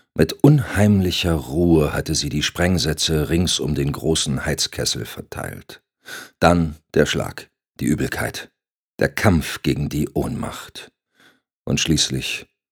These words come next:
die Dunkelheit. Decker versuchte noch, sich dagegen zu stemmen, an die Oberfläche der schwarzen See zu schwimmen. Es gelang ihr nicht.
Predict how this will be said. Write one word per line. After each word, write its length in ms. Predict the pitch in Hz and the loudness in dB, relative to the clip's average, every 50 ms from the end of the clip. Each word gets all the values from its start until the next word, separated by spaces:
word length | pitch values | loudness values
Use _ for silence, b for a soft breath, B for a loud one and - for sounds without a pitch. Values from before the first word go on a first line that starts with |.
| _ _ _ _ _ _ _ - | _ _ _ _ _ _ _ -8
die 80 | - - | -6 -6
Dunkelheit. 640 | - - - - - - - - - - - _ _ _ _ _ _ _ _ _ _ _ _ _ _ _ _ _ _ B B B B B B B B B B B - - | -6 -6 -8 -8 -8 -8 -8 -8 -10 -14 -20 _ _ _ _ _ _ _ _ _ _ _ _ _ _ _ _ _ _ B B B B B B B B B B B 2 4
Decker 240 | 113 123 - 131 | 6 8 8 6
versuchte 520 | 110 - 113 98 87 123 139 - - - 110 | 6 8 6 6 8 8 8 8 8 6 6
noch, 240 | 101 104 98 - - | 6 6 4 2 -2
sich 200 | - 90 87 - | -2 -2 -2 0
dagegen 420 | - 98 - 101 101 92 90 80 | 0 0 2 2 2 2 2 0
zu 140 | - - 69 | -2 -4 -6
stemmen, 540 | - - - - - - 52 50 50 - - _ _ _ _ _ _ _ _ | -6 -6 -6 -6 -8 -8 -10 -12 -12 -14 -16 _ _ _ _ _ _ _ _
an 140 | - - - | 0 2 6
die 100 | 98 110 | 8 10
Oberfläche 680 | 101 113 123 104 113 104 - - 98 95 - - 87 | 10 10 8 8 6 6 4 4 2 2 2 0 0
der 140 | 82 82 80 | 0 0 0
schwarzen 540 | 76 - - 101 101 104 - - - 92 87 | 0 0 2 2 2 2 2 0 0 0 0
See 220 | 80 87 90 90 | 2 2 0 0
zu 160 | - - - - | -2 -4 -6 -6
schwimmen. 440 | - - 85 85 85 80 76 73 - _ _ _ _ _ _ _ _ _ _ _ _ _ | -6 -6 -6 -6 -4 -6 -6 -8 -10 _ _ _ _ _ _ _ _ _ _ _ _ _
Es 140 | - - - | -6 -4 -4
gelang 260 | - 82 82 85 82 | -4 -4 -4 -4 -4
ihr 140 | 78 67 62 | -4 -6 -8
nicht. 420 | 60 65 71 - - - - - | -8 -10 -10 -12 -12 -12 -14 -18